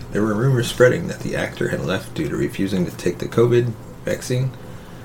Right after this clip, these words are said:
Hoping to clo-, clear the air, excuse me, Estevez wrote a lengthy statement published by Deadline that completely explains his side of the story, noting he feels just as disappointed as the fans that he won't be returning,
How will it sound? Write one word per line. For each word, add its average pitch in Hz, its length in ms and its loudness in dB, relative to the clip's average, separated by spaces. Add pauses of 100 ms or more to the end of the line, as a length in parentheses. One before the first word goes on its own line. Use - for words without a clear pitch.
(180)
Hoping 107 280 2
to 87 80 2
clo-, - 340 2 (220)
clear 131 280 8
the 69 140 4
air, 73 160 -2
excuse - 400 -4
me, 113 160 -2 (340)
Estevez 92 560 0
wrote 85 160 4
a - 100 -2
lengthy - 300 -2
statement - 440 -2
published 143 340 2
by 95 100 4
Deadline 98 560 0 (100)
that - 180 -2
completely 113 480 2
explains - 540 -2
his 82 220 0
side 65 200 0
of 55 60 -2
the - 60 -4
story, - 440 -4 (680)
noting 131 360 2 (280)
he 117 140 2
feels 104 400 4
just - 280 -2
as 92 160 0
disappointed 95 720 -4
as - 120 -10
the - 100 -12
fans - 460 -2 (420)
that - 120 -2
he - 80 2
won't - 240 -2
be - 80 -6
returning, - 500 -2